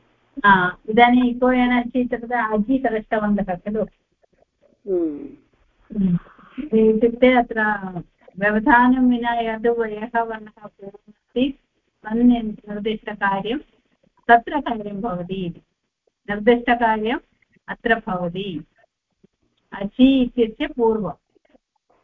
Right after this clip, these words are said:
Speaker 1: अचि इत्युक्ते सप्तमी अन्तपदस्य पूर्वं भवति। प-, सप्तमी प-, शब्दान्तात्, शब्दात् अव्यवहितपूर्वस्य भवति कार्यम् इति अर्थम्।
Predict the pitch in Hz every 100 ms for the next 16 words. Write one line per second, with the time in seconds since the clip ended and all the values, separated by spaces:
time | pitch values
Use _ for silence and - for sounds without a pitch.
0 | _ _ _ - - 214 247 277 277 262
1 | 269 254 302 302 247 - 254 262 247 240
2 | 233 220 214 262 262 214 202 190 190 180
3 | 170 165 214 202 170 - _ _ _ _
4 | - 185 - - - 233 247 269 302 339
5 | 302 - 233 220 214 214 214 220 196 226
6 | 226 233 233 240 233 247 _ _ - 214
7 | 202 233 233 262 - _ - 208 214 277
8 | 269 269 269 262 262 254 269 277 294 277
9 | - 370 453 _ _ - 269 220 220 240
10 | - 196 175 170 - _ _ _ _ _
11 | _ - 247 233 - - -